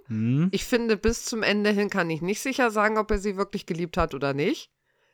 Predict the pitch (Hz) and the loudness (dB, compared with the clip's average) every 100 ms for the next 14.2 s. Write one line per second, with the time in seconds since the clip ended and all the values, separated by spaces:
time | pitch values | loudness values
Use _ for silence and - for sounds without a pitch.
0 | _ _ _ 185 180 165 170 185 - 175 | _ _ _ 2 4 4 2 -2 -2 -4
1 | - 208 190 175 175 170 160 160 156 151 | -2 -2 0 0 0 2 4 4 4 2
2 | 160 156 151 - - - - - _ _ | 0 2 0 -2 0 0 -2 -20 _ _
3 | _ _ _ _ - 240 - 240 214 214 | _ _ _ _ 0 0 0 0 2 4
4 | 196 180 180 180 170 165 160 180 160 - | 4 4 2 2 2 4 4 2 0 2
5 | - 147 165 208 - 254 302 - 185 - | 2 4 4 2 2 2 2 -6 -6 -6
6 | 185 - 185 190 180 - - - 196 202 | -6 -2 -2 -2 -4 -8 -20 -6 0 2
7 | 185 185 180 - 190 220 247 214 208 214 | 2 0 -2 -2 0 0 -2 0 -2 0
8 | 226 208 208 220 202 185 180 180 208 240 | -2 -2 -2 -2 -2 -2 2 4 4 4
9 | 220 220 220 226 208 196 214 202 202 _ | 4 4 6 4 2 0 2 2 -2 _
10 | _ - 214 180 196 196 - 208 214 196 | _ -10 -8 0 2 2 0 -6 0 0
11 | 202 196 202 233 226 226 208 208 180 180 | 0 -2 -2 -4 -4 -6 -6 -2 0 2
12 | - 214 214 185 185 185 202 185 190 - | 2 4 4 4 2 0 -2 -2 -2 -2
13 | 185 190 185 - - - 180 175 233 147 | -4 0 0 -2 -14 -8 -6 -4 -4 -2
14 | 151 143 | -4 -6